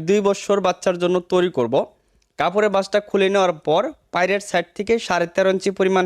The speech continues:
হতে হবে দশ গিরা কাপড় হলে। এরপর এই কাপড়টিকে দেখেন ঠিক এইভাবে দুই পাটে ভাঁজ করতে হবে। ছোট হোক বড় হোক সবার জন্য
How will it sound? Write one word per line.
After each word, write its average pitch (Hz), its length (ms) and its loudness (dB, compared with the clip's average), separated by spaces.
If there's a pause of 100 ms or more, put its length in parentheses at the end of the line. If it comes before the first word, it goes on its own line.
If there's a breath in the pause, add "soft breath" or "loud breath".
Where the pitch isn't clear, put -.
হতে 160 260 -2
হবে 175 180 0 (120)
দশ 170 200 2
গিরা 147 200 -2
কাপড় 135 300 -2
হলে। 87 160 -4 (800)
এরপর 196 440 0 (260)
এই 170 140 -2
কাপড়টিকে 196 560 -4 (100)
দেখেন 175 220 -4 (120)
ঠিক 190 160 2 (360)
এইভাবে 175 300 0 (180)
দুই 202 180 0
পাটে 180 260 -2
ভাঁজ 123 120 0 (100)
করতে - 280 -8
হবে। 95 180 -8 (880)
ছোট 202 200 0 (120)
হোক 220 120 2 (160)
বড় 185 220 2
হোক 208 100 0 (120)
সবার 180 340 0
জন্য 202 140 -2